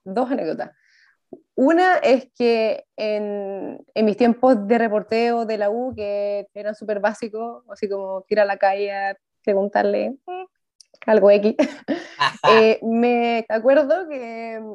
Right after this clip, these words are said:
Speaker 1: era para una cuestión de te-, te-, televisión,
Speaker 2: Ajá.
Speaker 1: y había un señor en un kiosco que, que lo entrevistamos a raíz de las marejadas. Entonces,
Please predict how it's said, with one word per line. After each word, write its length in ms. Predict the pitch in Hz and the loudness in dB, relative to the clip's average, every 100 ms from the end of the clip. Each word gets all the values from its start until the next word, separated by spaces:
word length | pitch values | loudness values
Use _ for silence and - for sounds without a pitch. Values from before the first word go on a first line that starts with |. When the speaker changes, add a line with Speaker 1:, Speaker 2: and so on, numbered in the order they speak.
| - | -6
Speaker 1:
era 300 | 233 240 247 | -2 -2 0
para 240 | 233 214 | 0 2
una 120 | 226 233 | 0 -4
cuestión 300 | - 240 226 | -8 -10 -8
de 420 | 226 220 220 226 _ _ _ _ | -8 -10 -10 -14 _ _ _ _
te-, 240 | 240 170 - - | -2 -2 -4 -2
te-, 540 | 220 214 214 208 214 | 2 4 4 2 0
televisión, 480 | 226 208 208 240 330 494 _ _ _ _ _ | -2 0 -2 0 0 -2 _ _ _ _ _
Speaker 2:
Ajá. 100 | 233 | 0
Speaker 1:
y 320 | 240 302 359 - | 4 4 2 0
había 600 | 277 240 262 269 294 294 | 0 0 2 2 0 -2
un 120 | 254 | -4
señor 360 | 269 302 240 220 | -4 -4 -2 -4
en 160 | 226 220 | -6 -6
un 280 | 233 233 - _ _ _ _ | -6 -8 -10 _ _ _ _
kiosco 680 | - 233 214 - 208 302 _ _ _ _ _ _ _ | -4 -2 -2 -6 -8 -8 _ _ _ _ _ _ _
que, 880 | - 220 202 202 202 196 196 - - - | -4 0 0 0 0 -2 -4 -6 -10 -4
que 100 | 233 | 0
lo 80 | |
entrevistamos 640 | 226 226 220 - 285 294 302 | 0 0 -2 -2 -2 0 -2
a 60 | |
raíz 300 | 247 262 240 | -4 -4 -4
de 100 | 240 | -6
las 120 | 269 | -6
marejadas. 600 | 247 208 208 - 170 165 196 | -6 -10 -8 -8 -6 -8 -14
Entonces, 380 | 190 - 226 | -16 -6 -6